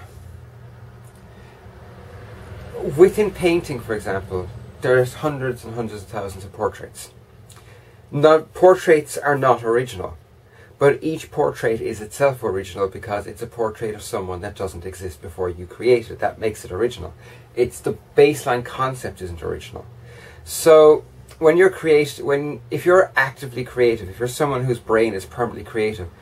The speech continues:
you kinda need to be aware of that. You kinda need to be aware of the fact that, you know,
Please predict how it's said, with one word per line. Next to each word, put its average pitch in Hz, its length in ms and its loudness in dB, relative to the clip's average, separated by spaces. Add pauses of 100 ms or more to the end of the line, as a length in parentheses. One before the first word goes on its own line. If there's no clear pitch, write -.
(420)
you 127 100 -10
kinda 220 340 0
need 214 200 -2
to 151 60 -14
be 156 80 -4
aware 117 360 6
of - 160 2
that. 90 240 -8
You 104 60 -16
kinda 139 280 -4
need 139 200 -8
to - 80 -20
be 123 80 -4
aware 113 420 4
of 104 60 -6
the 104 80 -12
fact 107 340 -2
that, 98 320 -2
you 98 60 -12
know, 98 220 -2